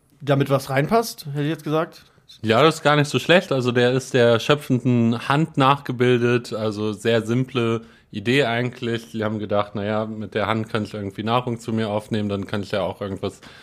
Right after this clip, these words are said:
Speaker 2: was so ähnlich aussieht, dem schaffen. Ja, Luca, hast du in deiner Recherche auch, bist du der Löffeltheorie nahe gekommen?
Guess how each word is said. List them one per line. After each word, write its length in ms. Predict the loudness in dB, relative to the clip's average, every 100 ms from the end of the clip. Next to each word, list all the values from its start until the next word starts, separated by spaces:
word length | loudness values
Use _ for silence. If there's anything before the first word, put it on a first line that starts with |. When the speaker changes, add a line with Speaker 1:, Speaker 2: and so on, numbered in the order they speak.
| -20 -20 -4
Speaker 2:
was 180 | -4 0
so 180 | 2
ähnlich 440 | 2 2 2 2 0
aussieht, 520 | 0 0 -2 -4 -4
dem 160 | -4 -4
schaffen. 420 | -4 -6 -8 -12 -12 _
Ja, 180 | 0 2
Luca, 300 | 2 2 4
hast 240 | 4 2 2
du 140 | 4
in 320 | 4 2 2
deiner 680 | 4 4 4 2 2 0 0
Recherche 680 | 2 4 6 4 6 6 6 6
auch, 360 | 4 4 -2 -14 -6
bist 260 | -4 -2 2
du 120 | 2
der 540 | 4 4 4 2 -2 0
Löffeltheorie 920 | 2 4 2 4 2 2 0 0 -2
nahe 360 | 0 2 0 0
gekommen? 420 | -4 -2 -2